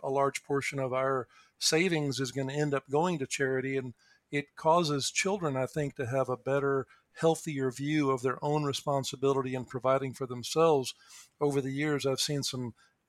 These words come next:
family disasters occur from one or more of the offspring thinking that mom and dad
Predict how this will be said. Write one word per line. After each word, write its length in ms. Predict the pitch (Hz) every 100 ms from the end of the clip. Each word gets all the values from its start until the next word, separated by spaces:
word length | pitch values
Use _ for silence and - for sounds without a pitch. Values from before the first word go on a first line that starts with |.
| 180 -
family 640 | 147 151 160 143 139 131 - _ _ _
disasters 960 | 135 123 131 147 170 - 139 127 127 -
occur 600 | 135 - - 139 131 131 - _
from 560 | - - 143 135 135 131
one 380 | 139 143 147 147
or 180 | 135 131
more 540 | 127 135 139 135 127 - _ _
of 180 | 147 120
the 120 | 120
offspring 840 | 143 170 185 - - 135 135 135 139
thinking 460 | - 156 147 143 131
that 200 | 127 -
mom 260 | 135 143
and 120 | 131 127
dad 400 | 143 160 135